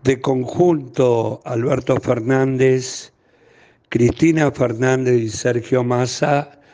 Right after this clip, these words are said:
han diseñado una estrategia común. Y esta es la última bala, ¿eh? No hay más. No hay más balas en el cargador.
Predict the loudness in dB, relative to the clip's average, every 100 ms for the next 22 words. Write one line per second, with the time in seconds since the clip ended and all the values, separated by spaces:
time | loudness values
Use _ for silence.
0 | -20 -20 -20 _ _ -2 0 2 0 0
1 | 0 2 2 2 2 0 0 0 -2 0
2 | -2 0 -2 0 -2 -4 -2 2 2 0
3 | -4 -8 -12 -18 -18 -18 -20 _ _ _
4 | _ _ _ _ _ _ -20 _ 0 2
5 | 2 2 2 2 -2 -8 -20 _ -8 -2
6 | 0 0 0 -4 -2 0 -2 -2 -6 -10
7 | -12 -14 -20 -18 -16 -16 -20 _ _ _
8 | _ 0 2 2 0 -4 -10 -20 _ _
9 | _ _ _ _ -20 -20 -20 -20 -2 2
10 | 4 2 2 2 2 0 -2 -4 -6 -6
11 | -8 -10 -10 -10 -12 -14 -16